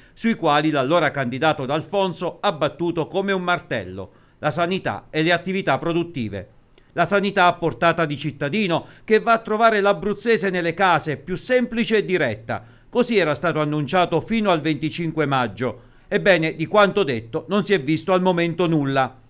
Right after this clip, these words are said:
Anzi, Teramo non ha un direttore generale della asl da oltre un mese e non è stato ancora sostituito. Le dimissioni di Paolo Rolleri restano al momento un mistero.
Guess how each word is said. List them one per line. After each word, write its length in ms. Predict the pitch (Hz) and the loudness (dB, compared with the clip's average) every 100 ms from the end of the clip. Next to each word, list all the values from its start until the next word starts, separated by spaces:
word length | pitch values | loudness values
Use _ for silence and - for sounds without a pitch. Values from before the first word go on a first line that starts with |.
| _ - | _ 2
Anzi, 560 | 185 165 - 156 - - - | 4 4 -2 -6 -8 -12 -2
Teramo 460 | 247 240 247 233 | 2 4 4 2
non 160 | 226 220 | 2 2
ha 80 | 226 | 2
un 100 | 202 | 2
direttore 560 | 208 196 196 214 196 | 2 0 0 0 0
generale 540 | 147 180 180 185 180 165 | 0 -2 2 2 2 0
della 360 | 156 160 156 | 0 4 4
asl 200 | 139 135 | 4 0
da 180 | 156 147 | 0 2
oltre 320 | 143 151 - | 2 0 -2
un 120 | 160 151 | -2 -2
mese 500 | 196 208 170 165 - - | 0 0 0 -4 -6 -8
e 100 | 170 | -2
non 180 | 165 151 | -2 -2
è 60 | |
stato 400 | 139 - 208 214 | -4 0 0 2
ancora 400 | 190 170 190 247 | 0 0 2 2
sostituito. 880 | 240 233 - 226 214 190 131 123 104 - - - | 2 -2 -4 -4 0 0 -2 -4 -8 -10 -20 -20
Le 160 | - 185 | 0 2
dimissioni 640 | 196 185 165 214 214 170 | 2 0 -2 2 2 2
di 100 | 131 | -2
Paolo 420 | 123 190 180 156 | 0 2 4 4
Rolleri 540 | 139 156 156 135 123 127 | 2 2 2 2 -2 -4
restano 480 | 151 214 208 214 196 | 0 0 0 0 0
al 80 | 180 | 0
momento 420 | 165 156 143 143 | 0 -2 -2 -2
un 60 | 151 | -2
mistero. 720 | 151 143 147 123 117 113 | -2 -4 -4 -4 -4 -8